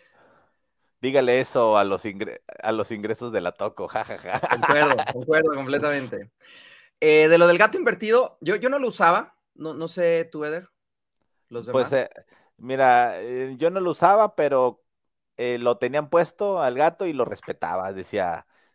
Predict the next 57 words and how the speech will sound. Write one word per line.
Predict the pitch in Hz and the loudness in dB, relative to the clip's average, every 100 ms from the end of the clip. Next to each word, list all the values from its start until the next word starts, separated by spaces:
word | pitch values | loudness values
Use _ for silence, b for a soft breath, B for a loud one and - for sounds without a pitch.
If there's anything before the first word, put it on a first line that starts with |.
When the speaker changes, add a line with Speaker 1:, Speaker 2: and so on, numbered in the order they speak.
| _ | _
Speaker 1:
"Las | 95 104 - | -8 -6 -6
enfermeras | 104 107 123 139 131 | -4 -4 -2 -2 0
saben | 131 120 | -2 -2
lo | 107 | -6
que | 101 | -8
hacen, | 101 - 87 104 | -10 -12 -16 -16
así | 95 104 | -18 -18
que | - | -16
no | 107 | -12
me | 104 | -8
voy | 101 | -8
a | 98 | -8
meter | 95 95 | -8 -8
en | 92 85 | -8 -10
eso". | - - _ | -16 -20 _
<laughs> | _ - 143 131 127 117 107 - - - - - b b b b _ _ | _ -10 -8 -6 -8 -8 -12 -14 -18 -20 -20 -20 b b b b _ _
Speaker 2:
E-, | - 170 | -2 0
es | 208 254 | -2 -2
de | |
esas | 311 392 | -6 -4
cosas | 240 262 - - | -2 -2 -6 -8
culturales | 185 165 156 156 196 - | -8 -6 -2 -2 -2 -6
como | 170 147 | -10 -8
médicos | 156 190 - | -8 -8 -10
que | 160 | -10
tenemos. | 143 139 175 - | -8 -8 -8 -4
Por | 175 | -2
ejemplo, | 196 175 196 214 - _ | -2 -4 -4 -6 -8 _
eh, | 147 147 | -8 -8
un | 160 | -8
aspecto | 226 - 185 - | -12 -10 -12 -10
así, | 185 185 196 - _ _ _ | -12 -10 -14 -16 _ _ _
eh, | 120 123 113 | -10 -8 -8
aquí, | 127 135 147 156 | -10 -10 -8 -6
al | 143 | -6
menos | 147 170 | -8 -10
en | 151 | -12
Jalisco, | 135 123 131 185 220 _ _ _ _ _ _ _ - - | -10 -10 -10 -16 -20 _ _ _ _ _ _ _ -20 -16
eh, | 123 120 | -10 -10
se | 143 | -10
tiene | 139 156 | -8 -4
esa | 160 | -4
creencia | 143 131 170 | -4 -4 -2
de | 165 | -2
que | 131 | -6
si | 120 | -10
tienes | 135 160 | -10 -8
tatuajes, | - 131 139 139 208 - | -8 -6 -4 -6 -10 -16
si | - | -14
tienes | 131 143 160 | -12 -12 -10
un | 143 | -6
traumatismo, | 156 143 123 131 123 147 | -4 -4 -6 -8 -10 -8
te | 135 | -6
va | 117 | -6
a | |
ir | 117 | -6
mejor. | 127 135 123 - | -8 -4 -6 -8